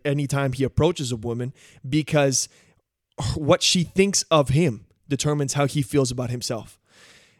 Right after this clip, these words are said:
And so that's a deep <laughs> answer, but, um, but it's true. Many, many guys who don't have a purpose that's greater than themselves, by the way, don't mess around with these guys, but they will base how they feel about themselves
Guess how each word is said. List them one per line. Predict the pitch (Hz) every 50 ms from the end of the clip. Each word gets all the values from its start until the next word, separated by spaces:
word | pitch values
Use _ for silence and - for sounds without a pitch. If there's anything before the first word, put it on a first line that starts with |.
| _ _ -
And | 151 147 147 143 139
so | - - - 151 147 143 143 139 139 139 - _
that's | 143 156 156 -
a |
deep | 143 120 147 151 135 - 151
<laughs> | 151
answer, | 139 131 - - 147 117 - - - - - - - - _ _ -
but, | - 139 143 160 156 147 139 -
um, | 160 151 147 143 143 139 135 123 - - _ _ -
but | 139 127 175 185 -
it's | - -
true. | - - - 254 240 170 127 123 - _ -
Many, | 139 135 139 147 151 160 170 175 175 175
many | 165 156 156 160 160 156 156 165 165 - _ _ _ _ - 123
guys | 131 131 127 123 127 151 175 - - - - _
who | - - 147 139
don't | 120 104 - 139 147 170 -
have | 135 127 139 139 135 135 131
a |
purpose | 127 - 139 139 - 147 -
that's | 127 120
greater | - - 131 131 131
than | 143 147 156
themselves, | 156 151 143 - - 120 120 127 135 - - - _ _ _ _ _ _ _ _
by | - 127 131
the | 139
way, | 135 131 127
don't | 110 139 135 139
mess | 139 131 -
around | 135 139 139
with | 131 -
these | 123 110 -
guys, | - 120 117 123 143 - - - _ - - - - -
but | - 143 151 -
they | 143 135 120 123 143 143 147 151 147 147 147 147
will | - 139 139 135
base | 127 113 131 131 127 127 120 - -
how | 131 131 131
they | 131 127
feel | - 135 131
about | 123 127 120
themselves | 123 123 - - - 123 120 113 113 - -